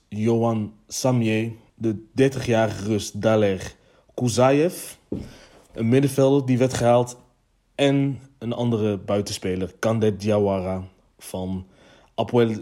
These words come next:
Nicosia. Tot nu toe hele interessante transfers bij Le Havre. We gaan naar Lorient.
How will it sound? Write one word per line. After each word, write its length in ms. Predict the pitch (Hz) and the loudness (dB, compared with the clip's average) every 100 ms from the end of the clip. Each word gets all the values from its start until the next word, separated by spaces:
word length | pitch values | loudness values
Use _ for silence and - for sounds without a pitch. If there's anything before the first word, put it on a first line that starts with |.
| - | -10
Nicosia. 680 | - 117 - - - 95 80 - _ _ _ _ _ - | -6 -6 -4 -6 -4 -6 -8 -14 _ _ _ _ _ -2
Tot 160 | 151 | 2
nu 140 | 165 185 | 4 4
toe 180 | 180 135 | 4 4
hele 240 | 151 143 | 6 4
interessante 580 | 135 131 120 131 120 120 | 2 -2 -4 -2 -2 -4
transfers 460 | - 117 104 87 | -4 -4 -4 -10
bij 160 | - 92 | -6 -4
Le 80 | 87 | -4
Havre. 280 | 85 82 82 _ _ - | -8 -10 -14 _ _ -6
We 80 | |
gaan 180 | 120 170 | 0 2
naar 120 | 175 | 4
Lorient. 600 | 151 143 123 131 151 190 | 2 2 2 2 2 -2